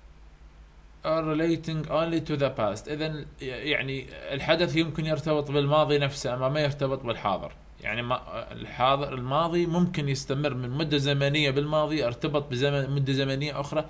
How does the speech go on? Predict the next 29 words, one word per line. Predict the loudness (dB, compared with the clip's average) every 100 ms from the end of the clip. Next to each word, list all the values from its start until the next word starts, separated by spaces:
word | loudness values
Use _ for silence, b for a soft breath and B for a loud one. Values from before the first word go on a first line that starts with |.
| B B -10
اثنينهم | 0 2 2 0
يكونون | -2 -4 -4 -2
بالماضي. | -2 -2 -4 -6 -10 -16 B B B B B -20 -12 0
هذا | 2 4
دا | 2
يتحدث | 2 0 2 2
على | 2 2
زمن | 0 -2
الماضي | -2 0 -2 -2
البسيط، | -4 -4 -4 -8 -8
having | -2 2 2 0 -2 -2
been | 0 -2 -2
completed، | -4 -2 -2 -2 -2 -6 -12 -10
يعني | -6 -2
أو | 2
يكون | 2 2 -2 -4
الحدث | -2 -2 -2 -4
منتهي | -4 -4 -2 -2
تمامًا. | -2 -4 -2 -4 -6 -12 -20 -20 -20 -20 -20 -20 -20 -20 -20 -20 -20 -20 -20 -20 -18 -8
هنا | -2 0 0
يعني | -2 -4 -6
شوف، | -10 -14 -18 -20 -20 -20 -20 -18 -12
يعني | -8 -6
الماضي | -2 0 0
البسيط | -2 -4 -6 -6 -10 b b b b b -20 -18
استخداماته: | -10 -8 -2 -2 0 -2 -4 -6
"To | -4 -4
describe | -6 -8 -4 -2 -2 -6
thing | -8 -8